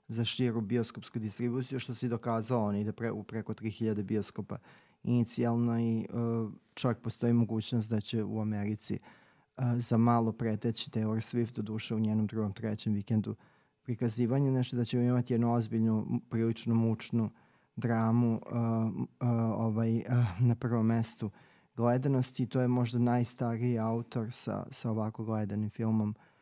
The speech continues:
u, u tom, uh, mikrokosmosu američke i kanadske, uh, bioskopske distribucije.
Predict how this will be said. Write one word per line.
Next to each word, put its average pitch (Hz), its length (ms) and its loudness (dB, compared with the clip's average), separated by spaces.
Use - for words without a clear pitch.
u, 113 400 -6
u 113 280 -2
tom, 110 420 0
uh, 110 300 0
mikrokosmosu 113 880 -2
američke 110 520 -2
i - 20 -8
kanadske, 107 540 -2
uh, 98 60 -2
bioskopske 110 580 -6
distribucije. 104 580 -8